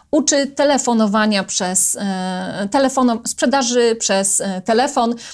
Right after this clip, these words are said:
e, rozmów telefonicznych z klientami, takich, które mają pozostać albo w kontakcie z klientem, albo mają być takie,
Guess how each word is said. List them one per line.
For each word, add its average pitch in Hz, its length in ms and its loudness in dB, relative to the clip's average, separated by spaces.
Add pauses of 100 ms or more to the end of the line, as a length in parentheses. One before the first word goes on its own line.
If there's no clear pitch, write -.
(140)
e, 196 340 2
rozmów 247 320 4
telefonicznych 208 760 0
z - 100 0
klientami, 226 640 -2
takich, 233 280 -6
które 220 220 -4
mają 196 320 0
pozostać 220 560 -2
albo 196 200 -2
w - 80 -8
kontakcie 302 420 -2
z - 100 -2
klientem, 240 520 -2
albo 330 240 0
mają 233 300 0
być 196 180 -2
takie, 190 320 -6